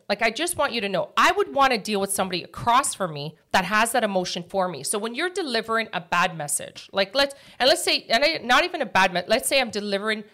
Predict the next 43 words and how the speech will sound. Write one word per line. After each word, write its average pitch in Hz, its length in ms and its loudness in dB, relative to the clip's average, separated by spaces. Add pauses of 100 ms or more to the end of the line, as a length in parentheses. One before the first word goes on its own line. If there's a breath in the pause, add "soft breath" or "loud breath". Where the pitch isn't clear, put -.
(140 soft breath)
a - 80 -6
negative 208 400 2
message 185 420 -2
to - 120 -10
you. 95 180 -14 (640)
You 208 100 0
know, 214 220 6
if 214 140 -4
somebody 302 380 2
had 311 140 4
emotion, 208 460 0
they 196 140 0
were 196 120 -2
feeling 214 640 -2
empathy, 208 600 -4 (200 soft breath)
you 196 80 -4
know, 196 100 0
empathizing 214 680 0
with 196 180 -4
me, 208 240 -4 (380 soft breath)
I'd 247 260 4
be 254 140 -2
like, 202 180 4
"Okay," 208 320 -4
I 185 100 2
would 180 140 -4
accept 277 480 -2
that 175 380 0
and 190 220 -2
know 214 420 4 (140)
wholeheartedly 247 880 2
that 208 220 0
person 226 300 -4
tried - 260 0 (100)
everything 233 520 0
possible 170 540 -4
to - 180 -10
assist - 460 0
me. 82 160 -16 (440 soft breath)
But 240 120 4
if 240 60 -4
somebody 370 380 0
just - 240 0